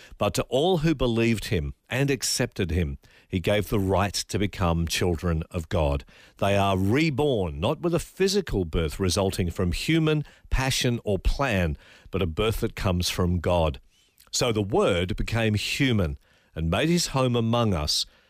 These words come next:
He was full of unfailing love and faithfulness, and we have seen his glory, the glory of the Father's one and only Son. From his abundance we have all received one gracious blessing after another.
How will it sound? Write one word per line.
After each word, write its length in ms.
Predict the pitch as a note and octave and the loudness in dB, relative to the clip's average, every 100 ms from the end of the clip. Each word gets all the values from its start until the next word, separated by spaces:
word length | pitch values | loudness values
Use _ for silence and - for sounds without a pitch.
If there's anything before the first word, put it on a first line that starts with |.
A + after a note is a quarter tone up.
| _ | _
He 120 | G2 | -2
was 220 | F#2+ F#2+ | 0 -2
full 260 | - D3+ D#3 | 0 2 2
of 80 | G#2+ | 2
unfailing 680 | F2+ E2 - A#2 C3 C#3 C#3 | -2 -4 -2 0 2 2 2
love 440 | G#2+ F#2+ F#2+ F2+ - | 4 4 2 0 -4
and 200 | G2 F2+ | -2 -2
faithfulness, 760 | - F#2+ F#2 - E2 D2 - - - _ | -2 -2 0 0 -2 0 -4 -6 -14 _
and 140 | D#2+ D#2 | -6 -2
we 120 | F#2 | 0
have 140 | F2 | 0
seen 380 | - - - C3 | 0 0 2 2
his 180 | A#2 A2 | 2 0
glory, 640 | - G2+ A2 G2 D#2 D2 - _ - | 0 2 4 4 0 -4 -10 _ -8
the 100 | F2 | -6
glory 520 | D#2 G2 G#2 G2+ F#2 | 0 2 4 2 0
of 120 | F#2 | -4
the 100 | - | -10
Father's 560 | - G2+ F#2+ F#2 F#2+ - | -6 0 2 2 0 -2
one 520 | - F2 F#2+ G2 G2+ - | -4 0 2 2 0 -2
and 200 | F#2+ F2+ | -4 -2
only 480 | F2 F2+ E2+ E2+ F2+ - | 0 2 2 0 -2 -4
Son. 460 | - E2+ D#2 C#2 - - - - | 0 2 0 -2 -8 -20 -20 -8
From 200 | - A2+ | -2 0
his 180 | B2+ A2 | 2 0
abundance 560 | F#2+ A2+ C#3+ E3+ D3 B2+ | 0 -2 -2 -2 -2 0
we 120 | G#2+ | 2
have 140 | G#2 | 2
all 160 | C3+ D3+ | 2 2
received 640 | C#3+ - - D3+ G2+ - | 2 0 2 2 0 -2
one 220 | A#2 B2+ A2+ | 0 0 0
gracious 480 | F2+ A#2+ - A#2+ - | 2 2 2 -2 -2
blessing 480 | - G#2+ - A2+ | -2 -2 0 0
after 340 | G2+ G#2 - G#2 | 2 0 0 0
another. 380 | G2 G#2 F#2 | 2 2 0